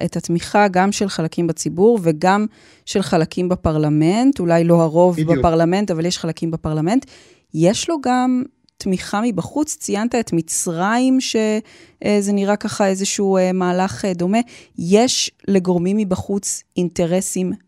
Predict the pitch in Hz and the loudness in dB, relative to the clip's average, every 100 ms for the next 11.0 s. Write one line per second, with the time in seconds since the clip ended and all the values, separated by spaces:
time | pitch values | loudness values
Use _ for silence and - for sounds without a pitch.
0 | _ _ _ - 160 156 160 160 175 160 | _ _ _ 0 4 4 2 0 0 2
1 | 170 160 156 156 147 151 151 - 170 214 | 2 0 -2 0 0 0 -2 -4 -6 -4
2 | 247 285 _ _ _ _ - 208 220 165 | -6 -8 _ _ _ _ -2 2 2 2
3 | 156 196 208 202 180 190 185 170 170 170 | 2 2 2 0 4 4 4 4 4 4
4 | 165 160 160 170 180 202 196 131 131 127 | 2 2 0 0 0 0 -2 -2 -4 2
5 | 185 247 220 - 165 143 139 127 160 165 | 2 2 0 -6 -6 -4 -4 -2 2 4
6 | 190 - 175 214 185 143 135 143 175 165 | 4 2 2 2 2 0 0 4 4 4
7 | 180 175 147 151 175 185 - 165 151 165 | 2 2 4 4 4 4 0 0 0 0
8 | 160 185 165 143 - - 143 151 - 226 | 4 6 6 2 -4 -4 0 0 2 2
9 | 226 170 175 180 202 - 190 240 226 - | 4 2 2 4 2 2 2 2 -2 -4
10 | 180 156 156 - 240 226 175 180 - 127 | -2 0 0 0 -2 0 0 -2 0 -4